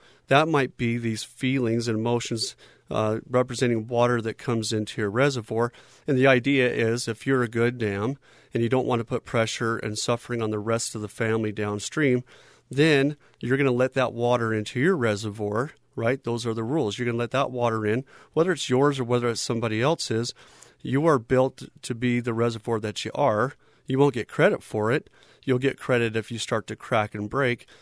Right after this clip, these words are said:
But the idea is you're going to take on those emotions and feelings because, after all, you don't want to cause others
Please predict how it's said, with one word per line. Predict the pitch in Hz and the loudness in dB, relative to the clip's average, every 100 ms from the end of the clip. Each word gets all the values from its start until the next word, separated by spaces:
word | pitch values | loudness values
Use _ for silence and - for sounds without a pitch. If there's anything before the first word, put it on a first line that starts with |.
| _ - | _ -4
But | 139 | 0
the | 151 | 4
idea | 143 143 139 127 | 4 2 2 2
is | 110 113 113 - | 2 -2 -2 -6
you're | 123 120 151 151 | -4 2 2 2
going | 127 123 123 | 2 2 2
to | 113 | -2
take | - 123 113 | -4 -4 -2
on | 120 | -2
those | 117 107 | -2 -2
emotions | 110 107 107 - 113 147 | -4 -4 -4 -6 -4 -4
and | 139 | -4
feelings | 113 110 110 110 - - - - | -4 -2 -2 -4 -10 -20 -20 -18
because, | 131 127 120 | -2 0 2
after | 113 - 120 | 0 0 -2
all, | 107 110 | 0 0
you | 110 | 0
don't | 113 | -2
want | 110 110 104 | -2 -4 -4
to | 117 | -14
cause | - 110 104 101 - | -4 -2 -2 -4 -8
others | 104 101 101 - | -6 -6 -6 -8